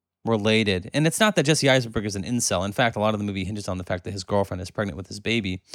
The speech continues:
But it, it does kind of touch on that. It's not a great movie. I would kind of recommend that. But, uh, why did I bring that up?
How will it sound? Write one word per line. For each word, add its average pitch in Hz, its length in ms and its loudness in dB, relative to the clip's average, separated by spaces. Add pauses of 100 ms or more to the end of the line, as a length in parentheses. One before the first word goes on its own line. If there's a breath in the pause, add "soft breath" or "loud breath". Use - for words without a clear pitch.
(960 loud breath)
But 170 140 2
it, - 120 -4 (580)
it - 160 -12
does 196 220 -4
kind 170 180 0
of 117 120 -2 (100)
touch - 260 2
on 113 100 2
that. 101 120 2
It's 143 120 2
not 233 120 6
a 226 60 6
great 151 280 6
movie. 110 280 2
I 120 80 4
would 123 100 0
kind 165 180 0
of 120 100 2
recommend 107 440 0
that. 87 220 -4 (100)
But, 110 180 0
uh, 101 160 0
why 135 120 4
did 165 80 2
I 156 60 4
bring 151 160 0
that 147 120 2
up? 147 240 0